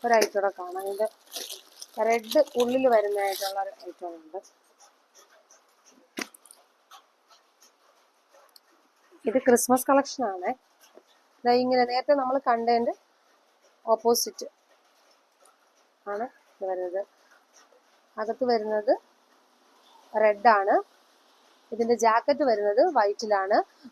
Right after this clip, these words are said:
വൈറ്റിൽ റെഡ് പ്രിന്റ് ആണ് വരുന്നത്.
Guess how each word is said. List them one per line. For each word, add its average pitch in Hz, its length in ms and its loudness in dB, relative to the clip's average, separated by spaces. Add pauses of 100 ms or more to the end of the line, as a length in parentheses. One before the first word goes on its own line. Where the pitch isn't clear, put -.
(120)
വൈറ്റിൽ 226 400 0 (2000)
റെഡ് 269 340 2
പ്രിന്റ് 202 320 0
ആണ് 190 160 0
വരുന്നത്. 180 400 -6